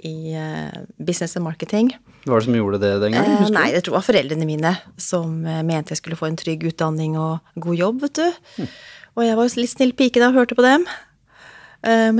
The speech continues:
Speaker 1: jeg skulle jo selvfølgelig ikke ha gjort det. Men når det er sagt, så har det vært veldig mye bra da.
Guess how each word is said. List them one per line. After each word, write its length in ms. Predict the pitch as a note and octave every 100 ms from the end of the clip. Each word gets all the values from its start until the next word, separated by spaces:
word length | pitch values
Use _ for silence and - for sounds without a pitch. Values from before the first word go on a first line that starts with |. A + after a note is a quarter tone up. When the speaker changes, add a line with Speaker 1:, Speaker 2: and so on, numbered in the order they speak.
| A#3+
Speaker 1:
jeg 40 |
skulle 300 | - B3+ A3 E3
jo 140 | E3+ E3+
selvfølgelig 600 | - G3 E3 C#3+ E3 C#3+ -
ikke 140 | -
ha 20 | C#3
gjort 160 | - -
det. 120 | D3 - _ _ _ _ _ _ - - - -
Men 320 | - A#3 D4 G3 -
når 180 | G3 F3+
det 80 | D#3
er 80 |
sagt, 240 | E3+ D4 -
så 180 | - D#4
har 120 | E3+
det 80 | D3+ -
vært 220 | - -
veldig 200 | D#3+ E3+
mye 140 | C#4+ A3+
bra 240 | C#3+ F#3+
da. 100 | C#4